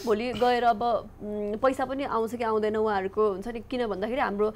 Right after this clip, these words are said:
एउटा फेस राखिसकेपछि त्यो फेसको भ्यालु कति हुन्छ, भोलि रेभेन्यू कति आउँछ भन्ने पनि definitely त्यसले पनि भ्यालु गर्छ। पैसा पनि हो, प्लस कलाकारिता पनि भनौँ।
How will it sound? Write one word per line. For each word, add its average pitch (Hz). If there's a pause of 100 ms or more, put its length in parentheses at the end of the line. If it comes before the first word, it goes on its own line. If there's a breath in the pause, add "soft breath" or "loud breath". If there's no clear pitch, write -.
(320 loud breath)
एउटा 220
फेस 254
राखिसकेपछि 220
त्यो 214
फेसको 240
भ्यालु 202
कति 226
हुन्छ, 202
भोलि 208
रेभेन्यू 233
कति 220
आउँछ 208
भन्ने 196
पनि 233
definitely 262
त्यसले 233
पनि 247
भ्यालु 190
गर्छ। 196
पैसा 254
पनि 262
हो, 254
प्लस 247
कलाकारिता 220
पनि 240
भनौँ। -